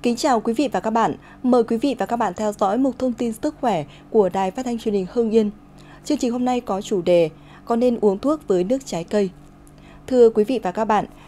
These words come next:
đồ ăn thức uống có thể ảnh hưởng đến hiệu quả của thuốc uống. Thế nhưng nhiều người rất thích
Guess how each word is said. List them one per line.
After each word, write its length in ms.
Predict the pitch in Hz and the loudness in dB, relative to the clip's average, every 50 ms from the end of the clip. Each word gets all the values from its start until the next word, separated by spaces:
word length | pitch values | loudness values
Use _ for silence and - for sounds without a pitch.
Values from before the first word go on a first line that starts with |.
| - | 2
đồ 140 | - 208 214 | 6 6 6
ăn 220 | 196 - 214 208 202 | 8 6 2 0 0
thức 160 | - 294 - | -2 -2 0
uống 300 | - 196 185 185 202 247 | 2 2 4 4 2 0
có 80 | 311 | 0
thể 140 | 311 - 247 | 0 0 0
ảnh 260 | 208 - 196 190 180 175 - | 0 0 -2 -2 -2 0 4
hưởng 260 | 220 196 180 156 147 - | 4 4 4 2 0 0
đến 240 | 185 180 175 190 262 254 | 2 2 2 2 0 2
hiệu 160 | - 240 208 - - | 4 4 4 4 2
quả 240 | 220 202 180 156 151 - - | 0 2 2 0 -4 -10 -2
của 160 | - 220 190 170 | 0 0 0 2
thuốc 200 | - - 302 - | 0 -4 -2 2
uống. 260 | 190 190 180 208 277 - - - - - - - - | 4 4 4 4 2 -2 -6 -16 -20 -20 -20 -4 0
Thế 100 | 247 254 | 2 2
nhưng 260 | 262 277 277 262 254 | 4 4 2 2 2
nhiều 180 | 233 226 202 185 | 2 2 2 2
người 300 | 180 190 190 180 175 170 - | 2 2 2 2 2 0 -2
rất 220 | - 285 302 - - | -4 -4 -4 -4 -4
thích 160 | 311 320 | -6 -6